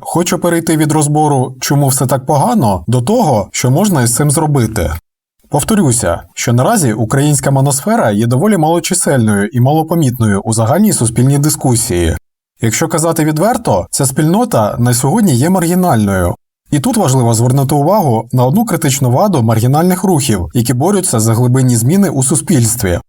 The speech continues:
Я зараз говорю про найрізноманітніші спільноти: політичні, громадські тощо. Такі рухи часто густо є надто роздробленими та фрагментованими. Річ у тім, що якщо певну групу людей зовсім не влаштовує світ, у якому вони зараз живуть,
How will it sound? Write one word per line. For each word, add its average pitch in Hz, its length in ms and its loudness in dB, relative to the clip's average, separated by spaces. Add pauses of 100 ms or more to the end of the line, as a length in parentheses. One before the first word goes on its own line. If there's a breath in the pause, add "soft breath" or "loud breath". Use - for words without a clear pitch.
(240)
Я 147 140 0
зараз 175 260 -2
говорю 120 540 0
про 123 160 0
найрізноманітніші 147 840 0
спільноти: 120 640 0 (200)
політичні, 165 760 0
громадські 131 760 0 (100)
тощо. 117 480 0 (420)
Такі 143 240 -2
рухи 190 460 0 (140)
часто 165 320 -2
густо 185 340 0
є 117 140 2
надто 160 280 0
роздробленими 135 680 0
та 123 100 -2
фрагментованими. 120 880 0 (320)
Річ 127 260 0
у 147 60 0
тім, 202 300 0 (140)
що - 180 -2
якщо 123 220 0
певну 156 260 2
групу 139 280 0
людей 147 260 2
зовсім 127 340 0
не 123 80 2
влаштовує 127 500 0
світ, 123 360 0
у 131 60 0
якому 131 360 2
вони 123 200 2
зараз 120 300 2
живуть, 139 440 0